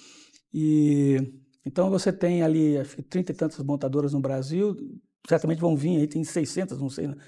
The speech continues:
na China, daqui a pouco vão surgir B I, várias montadoras no Brasil aqui, chinesas,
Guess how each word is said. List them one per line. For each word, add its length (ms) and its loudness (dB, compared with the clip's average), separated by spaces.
na 120 0
China, 260 0
daqui 160 2
a 40 0
pouco 180 -4
vão 120 2
surgir 360 0
B 220 4
I, 140 4
várias 320 4
montadoras 420 4
no 80 4
Brasil 420 0
aqui, 440 -4
chinesas, 680 2